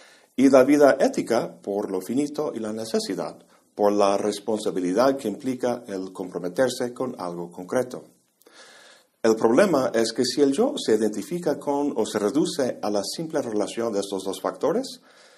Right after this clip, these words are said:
entonces será pasivo o ebrio como el campesino, un simple reflejo de fuerzas externas que determinan cada factor, como condiciones biológicas dadas que determinan el placer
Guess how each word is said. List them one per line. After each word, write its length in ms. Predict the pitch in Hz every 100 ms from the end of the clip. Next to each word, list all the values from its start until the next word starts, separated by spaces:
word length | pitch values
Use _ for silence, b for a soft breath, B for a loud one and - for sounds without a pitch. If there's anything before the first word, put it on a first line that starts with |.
| b b
entonces 480 | 127 170 170 175 151
será 480 | - 151 123 117 - -
pasivo 640 | 120 - 170 123 87 - _ _
o 320 | 87 87 -
ebrio 440 | 117 104 90 76
como 220 | - 90 87
el 40 |
campesino, 640 | 90 90 95 139 98 82 B B B B B -
un 180 | 185
simple 420 | 208 - 180 175 151
reflejo 560 | 120 123 139 147 147
de 140 | 117 107 -
fuerzas 440 | 143 147 117 113
externas 600 | 110 - 151 131 117 117
que 80 | 107
determinan 560 | 101 - 98 117 117
cada 260 | 117 95 95
factor, 560 | 95 95 98 87 82 - b b b b
como 280 | 101 101 92
condiciones 560 | 98 92 90 110 110
biológicas 600 | 107 98 131 135 117 110 -
dadas 440 | 151 143 143 - -
que 120 | 87
determinan 640 | 92 92 95 98 98 90
el 100 | 85 -
placer 540 | 92 - 120 127